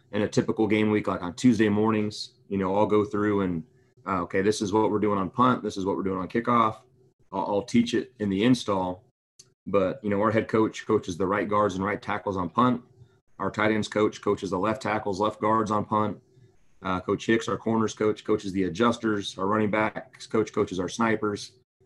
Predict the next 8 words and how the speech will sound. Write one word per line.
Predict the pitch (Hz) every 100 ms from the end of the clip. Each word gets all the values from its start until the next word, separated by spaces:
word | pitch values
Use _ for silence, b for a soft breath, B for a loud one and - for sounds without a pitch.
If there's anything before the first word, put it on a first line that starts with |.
| -
Um, | 101 95 82 67 -
so | 120
for | 117 107
every | 131 123
phase, | - 113 104
it's | 87
broken | - 113 104 98
down | 98 104 98